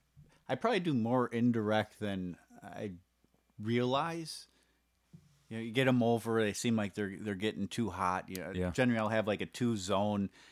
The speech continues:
Speaker 1: move it off to the side, 'cause, I mean, the coals are gonna be hot,
Speaker 2: Sure.
Speaker 1: generally ru-, you know, wide open. Um, so yeah, I,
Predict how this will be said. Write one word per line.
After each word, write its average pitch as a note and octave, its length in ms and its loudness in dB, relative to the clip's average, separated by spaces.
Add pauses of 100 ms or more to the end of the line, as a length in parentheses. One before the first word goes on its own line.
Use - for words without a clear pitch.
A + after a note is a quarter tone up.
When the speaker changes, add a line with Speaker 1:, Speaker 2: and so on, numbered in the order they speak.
(160)
Speaker 1:
move G#2 240 -2
it G#2 80 2
off G2 320 2
to F#2+ 80 -6
the E2+ 120 -6
side, F2 560 -4 (580)
'cause, A2 160 -6
I - 20 -6
mean, A2 140 -2
the A2 100 -2
coals A#2+ 380 2
are G#2+ 60 -4
gonna G2 100 -6
be F#2+ 100 -8
hot, D#2+ 320 -2 (260)
Speaker 2:
Sure. F#2 140 -2
Speaker 1:
generally A2+ 300 0
ru-, G2 180 -4 (160)
you F#2 100 -12
know, F2+ 60 -8
wide G2 320 2
open. F2+ 520 -2 (400)
Um, D#2+ 480 -6 (500)
so A2+ 320 0
yeah, B2+ 240 4
I, F2 160 4